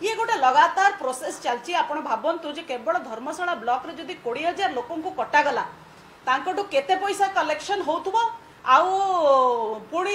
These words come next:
ଯୋଡ଼ା ହଉଥିବ, ପୁଣି କଟା ହଉଥିବ। ମାନେ, ୟାର, ଇଏ ଗୋଟେ, ଯାହାକୁ କୁହନ୍ତି, ମାନେ, ଅସରନ୍ତି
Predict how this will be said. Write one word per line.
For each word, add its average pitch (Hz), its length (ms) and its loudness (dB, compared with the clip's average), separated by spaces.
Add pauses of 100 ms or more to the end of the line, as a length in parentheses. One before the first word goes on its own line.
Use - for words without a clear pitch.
(120)
ଯୋଡ଼ା 294 240 4
ହଉଥିବ, 381 300 -2 (100)
ପୁଣି 339 220 -4
କଟା 339 260 0
ହଉଥିବ। 381 320 -2
ମାନେ, 415 140 -4 (180)
ୟାର, 320 200 2 (120)
ଇଏ 302 200 -8
ଗୋଟେ, 381 260 -4 (760)
ଯାହାକୁ 339 300 0 (100)
କୁହନ୍ତି, 277 500 0 (480)
ମାନେ, 311 200 -2 (300)
ଅସରନ୍ତି 339 680 2